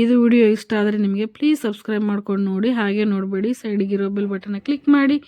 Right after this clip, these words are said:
all ಅಂತ ಸೆಲೆಕ್ಟ್ ಮಾಡಿ, ಎಲ್ಲ ಫಸ್ಟ್ ನೋಟಿಫಿಕೇಷನ್ ನಿಮಗೆ ಬರುತ್ತೆ. ಈಸಿಯಾಗಿ ನೋಡ್ಕೋಬೋದು. ನೀವು ಟ್ರೈ ಮಾಡಿ ಫ್ರೆಂಡ್ಸ್, ಇದು ಟ್ರೈ ಮಾಡಿ ನಂಗೆ ಕಾಮೆಂಟ್ ಬಾಕ್ಸಲ್ಲಿ ತಿಳಿಸಿ. ಪ್ಲೀಸ್ ಒಂದು ವಿಡಿಯೋ ಇಷ್ಟ ಆದ್ರೆ ಪ್ಲೀಸ್ ಲೈಕ್ ಕೊಡಿ ಫ್ರೆಂಡ್ಸ್, ಲೈಕ್ ಕೊಡದೆ ಹಾಗೆ ಮುಂದೆ ಹೋಗಬೇಡಿ.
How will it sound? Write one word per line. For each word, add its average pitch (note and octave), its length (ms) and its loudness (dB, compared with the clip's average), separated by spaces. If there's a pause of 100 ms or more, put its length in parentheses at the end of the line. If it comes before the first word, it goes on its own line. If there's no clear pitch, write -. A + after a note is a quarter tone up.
(360)
all B3+ 240 6
ಅಂತ B3+ 200 6
ಸೆಲೆಕ್ಟ್ B3 440 -2
ಮಾಡಿ, A#3+ 260 0 (420)
ಎಲ್ಲ B3 400 4
ಫಸ್ಟ್ B3 300 -4
ನೋಟಿಫಿಕೇಷನ್ A3 680 -2
ನಿಮಗೆ G#3+ 280 0
ಬರುತ್ತೆ. A3 420 -4 (420)
ಈಸಿಯಾಗಿ B3 560 4 (200)
ನೋಡ್ಕೋಬೋದು. A3+ 560 0
ನೀವು B3+ 360 6
ಟ್ರೈ A3+ 280 0
ಮಾಡಿ G#3+ 260 2
ಫ್ರೆಂಡ್ಸ್, F#3 400 -8
ಇದು F#3+ 140 -4
ಟ್ರೈ A3 280 -2
ಮಾಡಿ A#3+ 300 0
ನಂಗೆ C4 180 4
ಕಾಮೆಂಟ್ G#3+ 320 -4
ಬಾಕ್ಸಲ್ಲಿ A3 420 0 (380)
ತಿಳಿಸಿ. A3+ 360 2 (320)
ಪ್ಲೀಸ್ C4+ 440 6
ಒಂದು A#3+ 220 2
ವಿಡಿಯೋ G#3+ 200 2
ಇಷ್ಟ G#3 240 -2
ಆದ್ರೆ G#3 240 -2
ಪ್ಲೀಸ್ A3 380 -4
ಲೈಕ್ G3+ 260 -2
ಕೊಡಿ G3+ 220 -2
ಫ್ರೆಂಡ್ಸ್, G3 420 -6
ಲೈಕ್ G#3+ 220 -2
ಕೊಡದೆ G#3+ 260 -2
ಹಾಗೆ G3+ 280 -2
ಮುಂದೆ G3 280 -2
ಹೋಗಬೇಡಿ. G#3+ 520 -2